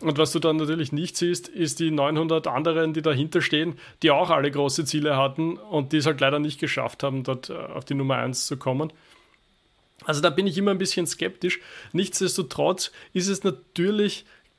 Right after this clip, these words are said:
glaub ich, wichtig, je nachdem, wie explizit oder, oder implizit vielleicht man's hat, aber dass man zumindest eine Idee hat, wo möchte ich denn eigentlich hin? Ja, wo, was möchte ich vielleicht erreichen? Wie möchte ich meine Lebenssituation verbessern? Und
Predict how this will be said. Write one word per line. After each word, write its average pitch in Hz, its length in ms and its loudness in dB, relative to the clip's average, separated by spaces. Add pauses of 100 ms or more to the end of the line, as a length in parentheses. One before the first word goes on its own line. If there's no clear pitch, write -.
(140)
glaub 165 200 0
ich, 139 360 -4
wichtig, 190 560 -4 (680)
je 156 180 2
nachdem, 180 400 0
wie 175 120 0
explizit 180 580 -2
oder, 170 200 4
oder 180 380 -2
implizit 196 460 0
vielleicht 180 240 2
man's 170 200 0
hat, 165 140 2
aber 175 180 4 (200)
dass 170 180 0
man 190 120 0
zumindest 196 380 0
eine 185 100 0
Idee 185 720 -2
hat, 139 360 -2 (240)
wo 156 200 0
möchte 175 320 -2
ich - 80 -6
denn 165 160 -2
eigentlich 143 420 -4
hin? 123 220 -6 (380)
Ja, 143 120 -2 (200)
wo, 185 500 0
was 196 200 2
möchte 185 300 -2
ich - 80 -10
vielleicht 165 380 -4
erreichen? 165 440 -4 (220)
Wie 165 140 0
möchte 196 320 0
ich - 80 -8
meine 170 160 -2
Lebenssituation 156 880 -2
verbessern? 135 640 -10 (600)
Und 165 300 -2